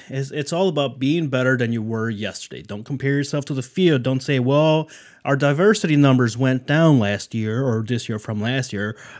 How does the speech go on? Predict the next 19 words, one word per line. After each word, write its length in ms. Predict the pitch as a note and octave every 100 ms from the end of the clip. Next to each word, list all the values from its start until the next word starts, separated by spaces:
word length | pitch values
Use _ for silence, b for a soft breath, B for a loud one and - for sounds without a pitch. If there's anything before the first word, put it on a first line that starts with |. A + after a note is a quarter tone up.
| -
but 140 | B2
we're 140 | A2+ A2
still 300 | - B2 C3+
better 420 | C#3+ E3+ F#3 F#3
than, 180 | D#3 C#3
like, 180 | D3+ E3+
our 100 | E3+
competitors." 760 | F#3+ F#3 A3+ B3+ A3+ G3 E3
Like, 140 | C3+ C3
well, 360 | D#3+ G3+ G3 -
I 120 | C3
don't 160 | E3+ F3+
care 200 | G#3 C#4
about 180 | G#3 A#2+
your 80 | A2+
competitors 580 | B2+ A#2+ G#2+ A#2 D3 -
'cause 140 | B2+
I'm 160 | C#3 D3
here 460 | - E3 A2+ -